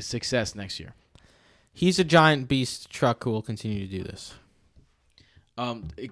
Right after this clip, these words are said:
Speaker 1: elaborate.
Speaker 2: I mean, do you remember watching A J Brown play last year?
Speaker 1: Yes.
Speaker 2: As a rookie?
Speaker 1: Yes.
Speaker 2: Like, he's not gonna decline,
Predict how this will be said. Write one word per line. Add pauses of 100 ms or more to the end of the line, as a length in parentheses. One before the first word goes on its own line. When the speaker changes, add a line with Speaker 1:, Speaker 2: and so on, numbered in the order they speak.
(120)
Speaker 1:
elaborate. (1120)
Speaker 2:
I
mean,
do
you
remember
watching
A
J
Brown
play
last
year?
Speaker 1:
Yes. (440)
Speaker 2:
As
a
rookie? (160)
Speaker 1:
Yes. (360)
Speaker 2:
Like, (440)
he's
not
gonna
decline,